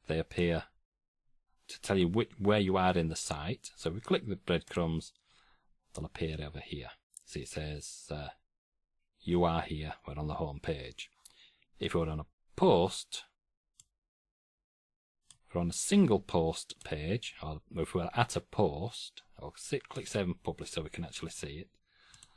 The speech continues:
We'll go to that one. See here it says, "You are here," and we're at,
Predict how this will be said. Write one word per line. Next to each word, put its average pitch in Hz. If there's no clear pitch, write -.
We'll 76
go 123
to -
that 76
one. 73
See 80
here 82
it 80
says, 78
"You 95
are 87
here," 71
and 73
we're 73
at, 71